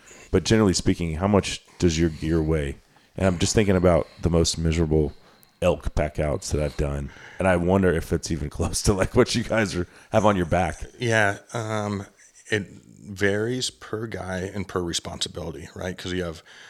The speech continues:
Speaker 2: your corpsman's carrying, uh, all the med gear, your comms guy's carrying extra radios and batteries, right? So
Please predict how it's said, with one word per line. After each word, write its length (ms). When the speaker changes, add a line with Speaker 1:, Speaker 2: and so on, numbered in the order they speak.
Speaker 2:
your 100
corpsman's 500
carrying, 720
uh, 240
all 120
the 80
med 280
gear, 240
your 260
comms 420
guy's 240
carrying 240
extra 220
radios 440
and 140
batteries, 520
right? 200
So 220